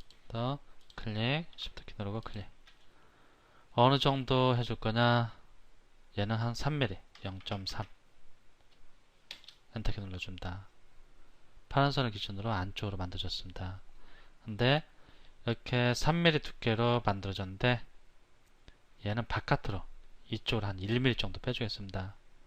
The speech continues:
그렇게 하기 위해서 여기를 클릭합니다. 잘 선택됐고 영 점 일. 그러면 지금 솔리드가 두 개가 있는데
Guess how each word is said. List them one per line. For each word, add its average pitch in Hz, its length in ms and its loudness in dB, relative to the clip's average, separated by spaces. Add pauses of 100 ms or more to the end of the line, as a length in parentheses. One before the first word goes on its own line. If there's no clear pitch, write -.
(560)
그렇게 - 300 -2
하기 110 180 -2
위해서 107 880 -4
여기를 107 380 -10
클릭합니다. - 600 -10 (1000)
잘 104 220 -4
선택됐고 120 800 -2 (2500)
영 95 260 -2
점 107 280 -4
일. 92 120 -6 (2250)
그러면 127 240 2
지금 123 240 0 (220)
솔리드가 170 540 6
두 - 160 -6
개가 127 280 8
있는데 101 520 4